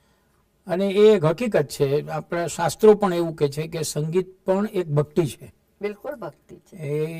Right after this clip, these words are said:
Speaker 1: એવી ભક્તિ છે કે તમને રે કશું કરવાનું નથી, તમે એમાં કોઈ ભગવાનનું નામ ન લ્યો તો વાંધો નથી,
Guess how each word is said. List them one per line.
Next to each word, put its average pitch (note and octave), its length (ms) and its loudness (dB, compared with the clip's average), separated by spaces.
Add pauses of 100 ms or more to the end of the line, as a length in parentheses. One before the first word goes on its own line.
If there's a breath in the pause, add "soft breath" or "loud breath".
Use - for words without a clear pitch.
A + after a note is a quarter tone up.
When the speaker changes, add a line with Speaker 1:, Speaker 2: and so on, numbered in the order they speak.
Speaker 1:
એવી A3 160 2
ભક્તિ F3+ 340 2
છે F#3 200 0
કે F#3 200 -2
તમને F#3 400 -4
રે F#3+ 160 0
કશું G#3 360 -2
કરવાનું D3 420 0
નથી, B2 240 -10
તમે D3+ 220 -8
એમાં E3 260 -6 (320 soft breath)
કોઈ E3+ 140 -2
ભગવાનનું E3+ 500 0
નામ F3 180 -2
ન D#3+ 220 -2
લ્યો F#3+ 220 2
તો G3 120 -4
વાંધો F#3 300 0
નથી, D3 380 -6